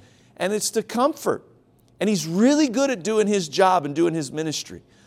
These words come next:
So if you are saved, I think the Holy Spirit can come up beside you and say, "No, no, you're one of mine." He'll testify of that. Isn't that what Romans eight says, that the Holy Spirit,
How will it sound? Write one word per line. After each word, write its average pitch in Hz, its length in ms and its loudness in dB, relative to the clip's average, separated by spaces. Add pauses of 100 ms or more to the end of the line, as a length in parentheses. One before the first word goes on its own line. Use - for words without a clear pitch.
(180)
So 208 140 2
if 214 100 2
you 190 100 2
are 220 180 6
saved, 220 380 0
I 196 60 -2
think 190 200 -4
the 190 60 -2
Holy 196 180 2
Spirit 190 340 0
can 190 120 -6
come 185 180 -2
up 190 160 0
beside 180 420 0
you 202 80 -8
and 185 80 -6
say, 185 180 -6
"No, 220 140 -6
no, 277 120 -4
you're 165 240 0
one 226 200 -2
of 190 100 -8
mine." 208 440 -6 (300)
He'll 190 120 0
testify 220 640 0
of 127 80 0
that. 101 220 -4
Isn't 170 160 -4
that 208 140 -6
what 208 180 -2
Romans 202 400 0
eight 208 240 -2
says, 202 400 0
that 180 120 -6
the 185 60 -4
Holy 190 200 0
Spirit, 208 440 0